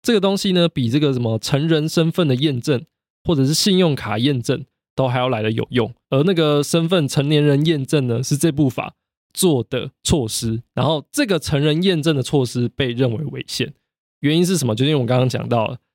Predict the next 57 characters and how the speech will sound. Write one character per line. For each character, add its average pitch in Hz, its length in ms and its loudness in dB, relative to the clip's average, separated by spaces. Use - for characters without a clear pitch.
其 - 100 -2
实 131 140 0
安 147 140 0
装 151 180 0
过 151 120 4
滤 151 100 6
软 117 220 2
体 117 340 -6
还 143 120 -4
比 127 60 -4
较 135 120 0
有 107 140 -4
用， 110 180 -8
所 - 140 -2
以 233 40 2
它 247 60 0
其 202 220 -2
实 185 160 2
没 190 140 2
有 214 120 4
采 143 320 -2
取 143 320 2
一 127 60 2
个 139 180 0
对 180 240 0
一 180 120 -2
般 175 220 -2
人 139 300 0
限 160 320 0
制 156 200 -2
最 147 440 -2
小 - 360 -2
的 - 140 -6
一 117 40 -2
个 117 100 -4
手 - 220 -8
段。 - 180 -8
对， 120 280 -10
这 170 120 -2
是 160 100 -2
它 151 200 0
违 120 180 -2
宪 127 180 -2
的 107 80 -8
理 - 200 -14
由。 - 180 -20
那 165 200 -4
就 180 100 0
是 170 240 4
你 151 260 2
用 180 280 2
身 196 260 0
份 190 220 2
验 196 220 2
证 185 160 2
的 147 80 2
话， 143 360 -2